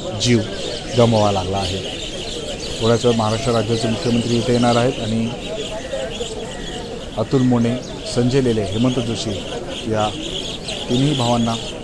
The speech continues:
इथे भावपूर्ण श्रद्धांजली जी आहे ती वाहिली जाणार आहे. या संपूर्ण घटनेविषयी प्रत्येक अपडेट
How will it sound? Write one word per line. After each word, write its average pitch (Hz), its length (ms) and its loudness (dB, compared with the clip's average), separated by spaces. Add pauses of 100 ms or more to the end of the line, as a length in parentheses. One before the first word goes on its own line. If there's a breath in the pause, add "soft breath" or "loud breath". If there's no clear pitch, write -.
इथे 107 300 2 (1700)
भावपूर्ण 117 480 2 (840)
श्रद्धांजली 113 500 0
जी 113 80 0
आहे 104 100 2
ती 113 220 -2 (260)
वाहिली 117 300 2
जाणार 95 280 -2
आहे. - 1200 -4
या 110 60 2
संपूर्ण 135 600 4 (1500)
घटनेविषयी 135 560 6
प्रत्येक 135 460 2
अपडेट 120 340 6